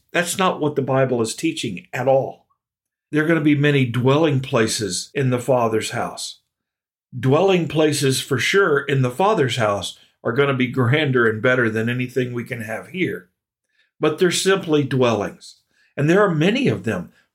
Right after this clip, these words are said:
Praise the Lord that many are gonna inhabit the kingdom of God. And then Jesus says, "If this were not so, I would have told you." Jesus clearly says that they can count on these things. They can believe in God, they can believe in him,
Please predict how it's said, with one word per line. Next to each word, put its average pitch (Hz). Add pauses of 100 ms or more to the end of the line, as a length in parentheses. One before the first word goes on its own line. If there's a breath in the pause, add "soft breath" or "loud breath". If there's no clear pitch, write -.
Praise 285
the 165
Lord 135
that 135
many 165
are 139
gonna 131
inhabit 120
the 131
kingdom 113
of 104
God. 143 (800 soft breath)
And 139
then 262
Jesus 165
says, 120 (260 soft breath)
"If 117
this 220
were 190
not 175
so, 110 (340)
I 139
would 131
have 135
told 123
you." 90 (880)
Jesus 170
clearly 208
says 113 (300 loud breath)
that 123
they 165
can 135
count 190
on 127
these 131
things. 113 (160 loud breath)
They 123
can 120
believe 117
in 110
God, 170
they 139
can 127
believe 123
in 113
him, 151